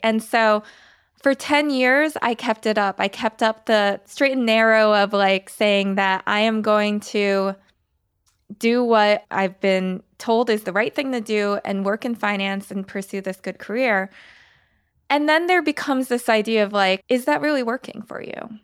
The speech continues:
You know, I think back to my time in corporate, and for, for many, many years, I had this kind of nagging feeling of, like,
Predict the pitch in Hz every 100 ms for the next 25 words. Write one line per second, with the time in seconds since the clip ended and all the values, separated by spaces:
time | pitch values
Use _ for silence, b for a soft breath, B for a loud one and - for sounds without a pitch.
0 | _ 254 262 240 254 359 - 262 254 -
1 | 226 220 208 196 190 - 185 196 185 185
2 | - 214 208 202 202 - 233 214 - 269
3 | 240 226 311 311 254 220 202 190 185 190
4 | 190 - 208 220 254 285 277 - 254 220
5 | 190 185 170 185 180 175 170 170 185 202
6 | 220 233 233 _ _ _ _ - 214 202
7 | 196 190 185